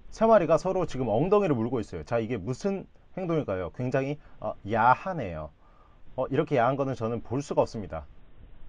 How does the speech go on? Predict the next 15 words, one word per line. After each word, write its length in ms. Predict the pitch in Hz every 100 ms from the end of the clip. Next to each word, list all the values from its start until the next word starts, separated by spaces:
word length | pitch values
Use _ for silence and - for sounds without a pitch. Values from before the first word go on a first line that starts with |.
| - - - - - - - - - - -
잘 200 | - 101
가. 380 | 135 160 190 202 - - - - - - - - - - - - - - - - - - - - - - - -
어, 120 | 90 87
개 200 | - 120
탈피 340 | - 196 220
껍질이에요, 500 | 220 170 151 123 117
여러분. 360 | 104 95 98 107 - - - - - - - -
자, 140 | 110
소라게입니다. 720 | - 240 247 220 156 90 85 - -
꽤 120 | 214 226
큰 180 | 233 233
사이즈인 360 | 240 226 190
줄 80 | 156
알았는데 500 | 139 120 135 165 - - - - - - -
보시면은, 540 | 135 165 147 165 123